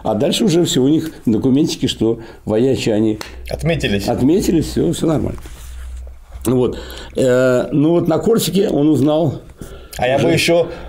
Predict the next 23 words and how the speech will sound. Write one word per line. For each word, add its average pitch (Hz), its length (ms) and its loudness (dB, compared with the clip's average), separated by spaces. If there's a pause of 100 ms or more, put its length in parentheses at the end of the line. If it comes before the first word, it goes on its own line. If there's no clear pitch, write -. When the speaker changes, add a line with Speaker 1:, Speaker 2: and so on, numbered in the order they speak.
Speaker 2:
пошел 147 340 2
бы 143 220 2
крючкотворским 147 720 0
путем. 117 260 0
Я 104 60 4
бы 104 60 -2
сказал, 131 240 2
что: - 180 0
"А 123 60 4
мы 123 160 4
не 120 140 2
из 117 100 2
Александрии, 139 680 2 (180)
между 123 260 2
прочим". 190 380 2 (100)
Speaker 1:
<laughs> 185 140 0
Мы 160 120 4
вообще 156 260 2
из, 120 180 4 (220)
мы, 147 160 4
э, 147 800 4
из 151 100 4
Лондона. 107 380 2